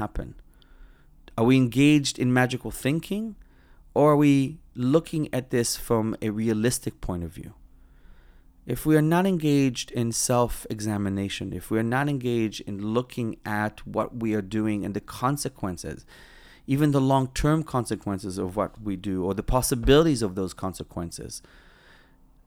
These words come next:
then we are living in a bit of an illusion. If we cannot really think about our motivation,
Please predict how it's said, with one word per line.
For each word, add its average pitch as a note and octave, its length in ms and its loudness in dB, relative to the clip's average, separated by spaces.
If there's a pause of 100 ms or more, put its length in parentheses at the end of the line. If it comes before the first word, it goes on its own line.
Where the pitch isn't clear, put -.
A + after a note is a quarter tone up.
(140)
then A#2 480 2 (100)
we A#2 360 0
are A2 500 2 (160)
living B2+ 480 0
in A2 140 -4
a G#2+ 40 0
bit G#2+ 160 0
of A2 120 -2
an G#2 100 -2
illusion. G#2+ 520 -2 (1080)
If - 100 -18
we C3 120 -2
cannot D3 680 0
really B2 220 0
think C3+ 420 -2
about A2+ 480 0
our G2+ 140 0
motivation, G#2 960 0